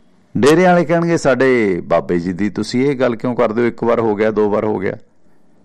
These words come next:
ਯਾਰ, ਤੁਸੀਂ ਲੋਕ ਟ੍ਰੈਂਡ ਸੈੱਟਰ ਹੋ, ਤੁਸੀਂ ਮਿਆਰ ਸੈੱਟ ਕਰਨੇ ਨੇ ਸੁਸਾਇਟੀ ਦੇ। ਤੁਹਾਡੇ ਲੱਖਾਂ ਫਾਲੋਅਰ ਨੇ,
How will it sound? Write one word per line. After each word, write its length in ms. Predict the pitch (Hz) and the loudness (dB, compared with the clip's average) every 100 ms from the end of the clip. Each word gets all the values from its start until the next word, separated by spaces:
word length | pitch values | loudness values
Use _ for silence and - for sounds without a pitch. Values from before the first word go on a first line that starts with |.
| - - _ 113 | -20 -20 _ 0
ਯਾਰ, 340 | 170 151 101 - - | 0 0 -6 -12 -10
ਤੁਸੀਂ 320 | 143 139 196 170 | -6 -2 0 0
ਲੋਕ 280 | 156 160 - | 0 -2 -2
ਟ੍ਰੈਂਡ 320 | 143 143 156 | 0 2 0
ਸੈੱਟਰ 380 | - 123 104 110 | 0 0 0 0
ਹੋ, 260 | 98 71 - _ - - - - _ _ _ _ - | 0 -2 -10 _ -20 -20 -20 -20 _ _ _ _ -4
ਤੁਸੀਂ 280 | 135 180 185 | -2 0 0
ਮਿਆਰ 440 | 127 104 117 139 | 2 6 6 4
ਸੈੱਟ 300 | - 135 110 | 4 0 2
ਕਰਨੇ 340 | 117 101 104 | 0 2 2
ਨੇ 160 | 127 160 | 2 0
ਸੁਸਾਇਟੀ 520 | - 135 120 95 98 | 0 0 2 2 0
ਦੇ। 140 | 92 104 | 0 0
ਤੁਹਾਡੇ 400 | - 120 113 143 | 2 2 2 2
ਲੱਖਾਂ 460 | 117 110 - 151 | 0 -2 -2 -2
ਫਾਲੋਅਰ 500 | 147 107 104 117 101 | 2 2 4 2 2
ਨੇ, 320 | 98 120 95 | 0 -2 -4